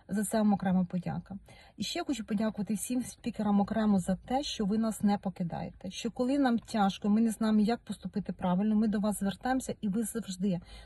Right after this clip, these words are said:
знаходите час, щоб нам порадити, порекомендувати, підтримати, провести це все, як має бути. Дякую вам окремо за це.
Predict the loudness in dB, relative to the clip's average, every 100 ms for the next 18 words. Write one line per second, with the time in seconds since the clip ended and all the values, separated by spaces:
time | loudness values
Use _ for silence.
0 | -2 0 0 0 -2 -2 -6 -2 -2 -2
1 | -4 0 2 2 0 0 2 4 2 -2
2 | -6 -4 -4 -2 0 0 0 0 0 0
3 | -6 -6 0 4 6 4 2 -8 -12 -20
4 | -4 4 6 4 0 -2 -2 -2 -6 -4
5 | 0 2 2 4 4 4 2 -2 -6 -2
6 | 0 -2 0 2 2 2 0 0 -2 -4
7 | -18 -14 -14